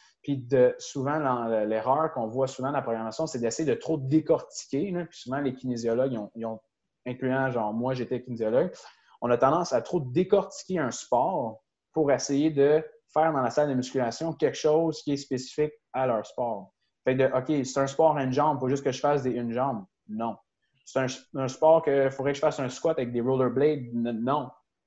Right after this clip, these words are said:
Tu sais, faut essayer d'être le plus possible, euh, d'entraîner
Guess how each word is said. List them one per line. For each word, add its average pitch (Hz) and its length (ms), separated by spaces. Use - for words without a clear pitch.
Tu 156 80
sais, 160 220
faut 139 140
essayer 160 320
d'être 139 200
le 123 160
plus 165 300
possible, 147 720
euh, 110 360
d'entraîner 139 920